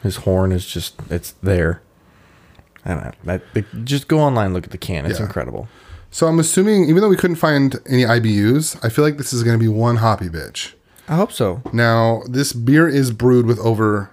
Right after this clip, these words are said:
Speaker 2: five pounds of hops per barrel.
Speaker 1: Okay. But I mean, we were also just talking about how
Speaker 2: Is it five
Speaker 1: I P As
Speaker 2: pounds?
Speaker 1: aren't punchy anymore.
Speaker 2: True.
Speaker 1: You know what I mean?
Speaker 2: True, true, true, true, true.
Speaker 1: Is this a fruity
Speaker 2: We'll see.
Speaker 1: I P A?
Speaker 2: We'll see. Um,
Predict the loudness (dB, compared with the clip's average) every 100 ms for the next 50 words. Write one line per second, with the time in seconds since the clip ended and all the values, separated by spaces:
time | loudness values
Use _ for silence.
0 | _ _ -2 0 2 0 -2 -8 _ _
1 | _ _ -14 -6 0 2 2 0 -4 -4
2 | -4 -2 -2 -2 -6 -2 -2 -2 -8 -14
3 | _ _ _ _ _ _ _ _ _ _
4 | _ -8 -6 -4 -4 -6 -10 -20 -20 _
5 | _ -2 0 2 2 0 0 -2 -2 -4
6 | -2 -6 -6 -4 -2 -2 -2 -2 2 2
7 | 2 0 -4 -2 -2 -4 -10 _ -4 -4
8 | -2 -4 -2 -4 -8 -4 0 0 0 0
9 | 0 0 2 2 2 2 4 2 2 -2
10 | -2 -2 -2 0 2 0 -4 -8 -12 -12
11 | -12 -20 -20 -14 -4 -2 0 0 0 -6
12 | -10 -12 -6 -2 0 0 -2 _ _ _
13 | -20 -20 _ _ -6 -2 0 2 0 -4
14 | -8